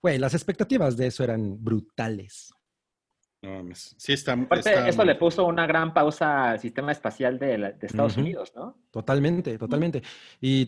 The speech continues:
Speaker 1: y al final tuvieron que, re-, o sea, ya tenían la solución <laughs> y simplemente tomaron una mala decisión y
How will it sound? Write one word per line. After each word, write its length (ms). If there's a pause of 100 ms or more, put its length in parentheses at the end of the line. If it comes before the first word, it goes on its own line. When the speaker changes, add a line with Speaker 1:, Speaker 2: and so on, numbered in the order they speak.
Speaker 1:
y 140
al 120
final 220
tuvieron 380
que, 300
re-, 240
o 80
sea, 180 (300)
ya 280
tenían 340
la 100
solución 640 (800)
<laughs> 500
y 100
simplemente 560
tomaron 340
una 120
mala 260
decisión 720
y 180